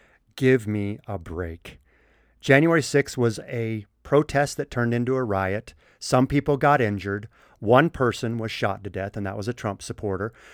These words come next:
Uh, one woman got trampled, and, uh, police officers committed suicide and stuff later, and I think Officer Sicknick had a brain aneurysm the next day.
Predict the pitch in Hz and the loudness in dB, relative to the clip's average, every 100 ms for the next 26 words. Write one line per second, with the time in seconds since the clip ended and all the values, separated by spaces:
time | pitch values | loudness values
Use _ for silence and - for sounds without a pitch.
0 | - - 147 120 123 135 151 160 156 151 | -20 -6 2 4 4 6 6 8 4 4
1 | 143 135 127 - 139 147 143 147 139 143 | 2 0 0 -2 0 0 2 2 0 -2
2 | - 120 113 110 110 131 110 104 107 - | -8 -6 -4 -4 -6 -4 -4 -4 -6 -8
3 | 139 131 143 135 127 123 135 131 127 113 | -2 -2 0 -2 -2 -4 0 0 0 -4
4 | - - 127 120 107 - 135 - 131 127 | -12 -6 -2 -2 -2 2 2 4 2 4
5 | 120 123 135 123 123 127 120 117 120 117 | 2 -2 -4 -2 0 2 2 -2 -4 -6
6 | 104 127 139 127 123 127 - 131 120 117 | -4 -4 0 0 0 -8 -6 -4 -4 -4
7 | 120 120 123 - 117 113 110 107 120 135 | 0 0 0 -4 -4 -2 -4 -4 -2 0
8 | 131 135 131 127 127 127 127 - 127 127 | 0 0 0 0 -2 -4 -6 -4 -6 -6